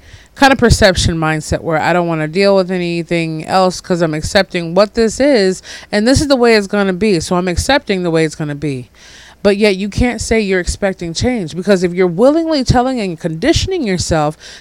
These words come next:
to say, "Well, this is the way it is and this is the way it's gonna be and I've accepted it," how can you willingly say that change is gonna happen? You are not allowing change to come forth and flow into your environmental existence of creating what you want in your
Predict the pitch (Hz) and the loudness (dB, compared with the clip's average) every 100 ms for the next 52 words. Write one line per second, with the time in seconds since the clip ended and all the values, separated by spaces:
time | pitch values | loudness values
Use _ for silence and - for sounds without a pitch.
0 | - 185 202 180 175 180 302 - 285 254 | -8 -2 2 2 2 2 0 0 -2 -2
1 | 262 233 233 262 208 208 233 214 214 202 | 0 2 4 2 0 -2 -2 2 2 2
2 | 202 180 202 214 - - - 165 180 202 | 0 0 0 0 -4 -12 -6 0 2 2
3 | 170 - 208 214 214 233 - - - - | 2 2 2 2 2 0 -2 -16 -14 -2
4 | 254 330 302 247 254 208 233 311 269 202 | 0 0 -2 -2 -2 -2 0 2 0 -2
5 | 175 156 170 151 170 170 - 196 185 202 | -4 -2 -2 0 0 -2 -2 -2 0 -2
6 | 185 160 190 269 359 - 131 - - - | -2 -2 -2 -2 -4 -6 -10 -12 -20 -8
7 | 226 294 269 262 269 233 214 226 277 262 | 0 2 2 2 2 2 2 2 0 -2
8 | 196 - 208 202 190 185 196 190 185 - | 0 2 2 0 -4 -6 -6 -6 -6 -6
9 | 240 208 165 175 - 208 202 - 220 220 | -2 -2 -2 -6 -8 -2 0 0 -4 0
10 | - 180 180 175 175 - - - 180 170 | 2 2 0 0 -4 -12 -18 -6 -2 4
11 | 175 190 185 185 - 180 165 175 185 185 | 4 4 2 0 0 0 0 -2 -4 -4
12 | 175 180 165 - - 214 180 190 175 165 | -2 -2 -2 -8 -2 2 2 2 0 -2
13 | - 165 156 170 202 208 | -2 -4 -4 -4 -2 -2